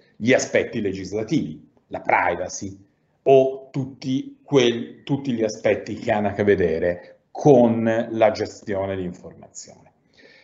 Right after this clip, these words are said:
La laurea magistrale in cyber security non ha una, per, proprio per questa sua natura multidisciplinare, non ha una laurea triennale di riferimento. Quindi che cosa vuol dire questo? Vuol dire che si possono iscrivere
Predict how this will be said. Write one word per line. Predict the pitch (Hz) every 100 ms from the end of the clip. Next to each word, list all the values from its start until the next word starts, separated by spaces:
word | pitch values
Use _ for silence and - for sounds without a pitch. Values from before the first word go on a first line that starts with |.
| _ _ _ _ _
La | 180
laurea | 226 196
magistrale | 156 151 139 - 165 131 101 95 85 -
in | 127
cyber | 151 143 151
security | 180 127 - 165
non | 226 156
ha | 147 95 -
una, | 120 101 95 95 -
per, | 117 -
proprio | 139 120
per | 104
questa | 127 120 110
sua | - 113
natura | 110 147 120
multidisciplinare, | 127 160 131 101 - 92 117 110 87 87 92
non | 107
ha | 135 107 - - -
una | 117 110
laurea | 104 104 101 98 95 -
triennale | - 110 110 107 101 101
di | 95 92
riferimento. | 85 - 78 76 76 - - - _ _ _ _ _
Quindi | 123 113
che | 110
cosa | 113 117
vuol | 110 101
dire | 92 85 85
questo? | 78 101
Vuol | 117 139 131
dire | 147 110
che | 113
si | 104
possono | 127 139 127 113
iscrivere | - - 127 95 82 73